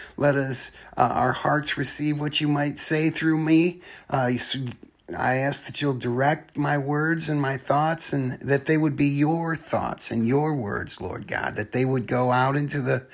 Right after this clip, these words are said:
the places that are dry and, and bring water, living water to the, the, the, the people that need to hear what I have to say today, Lord. I thank you and I praise you and I ask this in your precious holy name, Jesus.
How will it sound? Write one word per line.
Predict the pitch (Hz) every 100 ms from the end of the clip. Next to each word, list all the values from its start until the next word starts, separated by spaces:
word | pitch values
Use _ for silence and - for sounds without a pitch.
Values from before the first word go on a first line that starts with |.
| - - - -
the | - 104
places | - 143 139 135 139
that | 131 127
are | 123
dry | 117 131 135 143 147 151 147 - - -
and, | 127 123 120 113 -
and | 123
bring | 107 127 139 131
water, | 135 139 123 95
living | 104 131 139 135 120
water | 113 110 110 110 104
to | -
the, | 113 107 98 - - -
the, | 113
the, | 107
the | - 110
people | - - 143 135
that | 120 -
need | 127 131 117
to |
hear | 113 - 143 131
what | 113 110
I |
have | 104 110 104
to | -
say | - 117 110
today, | 98 95 95 -
Lord. | - - - - _ - - - -
I | 117
thank | - 127 123 120
you | 123
and | 120
I | 127
praise | - - 107 98 -
you | 104
and | 98
I | 101
ask | 107 110 - -
this | 110 -
in | 95
your | -
precious | - - 110 104 - -
holy | 104 120 135
name, | 127 98 120
Jesus. | - 107 156 -